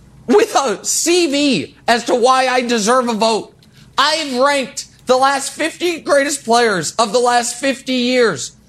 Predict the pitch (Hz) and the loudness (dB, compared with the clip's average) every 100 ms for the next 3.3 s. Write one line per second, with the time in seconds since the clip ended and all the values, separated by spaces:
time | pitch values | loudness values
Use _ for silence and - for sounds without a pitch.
0 | - - - 294 311 311 240 277 311 349 | -20 -6 -2 0 0 0 0 0 2 0
1 | 370 359 277 208 175 - - - _ 311 | 2 2 2 0 -4 -8 -14 -20 _ -2
2 | 285 339 330 320 294 311 269 277 269 285 | 0 0 0 -2 0 0 0 -2 0 0
3 | 269 202 | 2 0